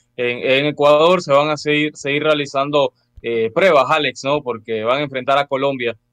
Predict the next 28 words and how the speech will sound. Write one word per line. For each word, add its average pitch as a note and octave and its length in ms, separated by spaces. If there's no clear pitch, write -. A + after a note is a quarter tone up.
eh, A2 260
el B2 100
día F3 120
de E3 40
mañana, F3+ 360
así F3+ 140
que C#3 120
vamos C#3 160
a C3 40
ver C3+ 140
cómo C#3 200
está C3+ 120
este C3 180
tema C3+ 220
en, B2+ 160
en C3+ 200
Ecuador, D#3+ 600
que E3 100
acaban F3 400
de D#3 120
confirmar D3 480
tres D#3 200
positivos D3+ 540
más C3+ 320
en B2 120
el B2+ 80
equipo C#3 300
ecuatoriano. A2 500